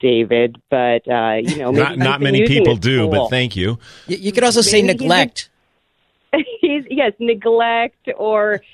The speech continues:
Speaker 1: you know, abuse.
Speaker 2: Excuse me,
Speaker 1: Uh,
Speaker 2: may I
Speaker 1: these
Speaker 2: interrupt
Speaker 1: things
Speaker 2: for just a
Speaker 1: happen.
Speaker 2: moment? May I interrupt for just a moment?
Speaker 1: Yes.
Speaker 2: Those
Speaker 1: Yes.
Speaker 2: shears are probably twenty years old and have pruned tens of thousands of roses. I think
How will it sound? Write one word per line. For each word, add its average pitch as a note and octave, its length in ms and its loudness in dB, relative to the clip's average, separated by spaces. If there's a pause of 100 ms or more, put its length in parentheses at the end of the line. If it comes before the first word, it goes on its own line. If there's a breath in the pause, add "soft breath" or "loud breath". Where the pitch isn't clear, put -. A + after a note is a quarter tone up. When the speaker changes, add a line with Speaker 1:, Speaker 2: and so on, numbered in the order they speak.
(140)
Speaker 1:
you - 60 -8
know, D4 160 -2
abuse. B3+ 640 0 (140)
Speaker 2:
Excuse A3 480 0
me, A3 80 4
Speaker 1:
Uh, A3 140 4
Speaker 2:
may C3 140 2
I D3+ 100 0
Speaker 1:
these E3+ 80 -2
Speaker 2:
interrupt B2+ 320 -2
Speaker 1:
things B2 40 -16
Speaker 2:
for A#2+ 80 -6
just B2+ 340 -4
a C3 40 -2
Speaker 1:
happen. A2 160 4
Speaker 2:
moment? G#2+ 360 -4 (160)
May A#2 260 -6
I - 20 -6
interrupt A#2 300 -6
for G2 100 -10
just - 440 -4
a A#2+ 60 -8
moment? F2+ 340 -8
Speaker 1:
Yes. F#3+ 120 -4 (560 soft breath)
Speaker 2:
Those B2+ 400 -2
Speaker 1:
Yes. - 100 0
Speaker 2:
shears F2+ 680 -2 (320)
are F#2+ 140 -4
probably C3+ 600 -6
twenty A#2+ 320 -2
years A2 220 -4
old E2+ 440 -4 (200)
and G2 160 -4
have F#2 220 -4
pruned G#2 400 -2 (180)
tens D3 760 -4 (180)
of G2+ 140 -4
thousands G2 920 -4
of D#2+ 240 -6
roses. E2 680 -6 (880)
I B2 200 -2
think - 520 -6